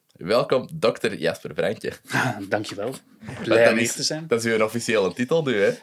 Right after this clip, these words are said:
Speaker 2: Eh, ja, het is nog steeds, eh, niet, eh, een beetje raar, ja. Mijn,
Speaker 1: Ja.
Speaker 2: het mopje wat ik tegenwoordig maak is, eh, ik geef, eh, ziektebriefjes, maar je moet me wel vijftig euro geven.
Speaker 1: <laughs>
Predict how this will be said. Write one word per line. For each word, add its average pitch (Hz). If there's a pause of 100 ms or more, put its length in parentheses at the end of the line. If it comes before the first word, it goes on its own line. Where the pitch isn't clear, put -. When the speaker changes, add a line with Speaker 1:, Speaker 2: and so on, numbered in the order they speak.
(120)
Speaker 2:
Eh, 117
ja, 123 (680)
het -
is -
nog 117
steeds, -
eh, 107
niet, 107
eh, 104 (420)
een 117
beetje 107
raar, 98
ja. 113
Mijn, 110
Speaker 1:
Ja. 131
Speaker 2:
het 110
mopje 127
wat 131
ik 131
tegenwoordig 117
maak 120
is, -
eh, 110 (300)
ik -
geef, 117
eh, 110
ziektebriefjes, 123
maar 120
je 110
moet 104
me 107
wel 107
vijftig 104
euro 90
geven. 104
Speaker 1:
<laughs> 156